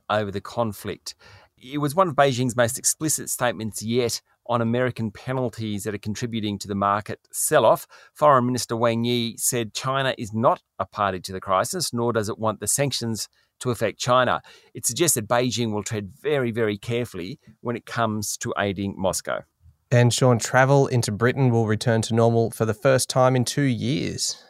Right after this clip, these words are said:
Speaker 1: Yes, British ministers have agreed to scrap all remaining covid rules. Testing requirements will be removed from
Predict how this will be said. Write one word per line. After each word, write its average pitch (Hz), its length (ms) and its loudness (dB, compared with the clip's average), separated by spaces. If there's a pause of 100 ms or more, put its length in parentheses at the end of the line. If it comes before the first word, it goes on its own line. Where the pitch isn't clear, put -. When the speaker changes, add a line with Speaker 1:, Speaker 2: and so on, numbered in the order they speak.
Speaker 1:
Yes, 190 320 0
British 202 320 2
ministers 190 420 2
have 160 100 -2
agreed 160 360 0
to 151 80 -4
scrap - 380 0 (200)
all 170 480 2
remaining 143 600 0 (100)
covid 185 460 2
rules. 98 460 -2
Testing 175 420 -4
requirements 151 680 2
will 131 120 -2
be 117 160 -4
removed 120 640 0
from 107 380 4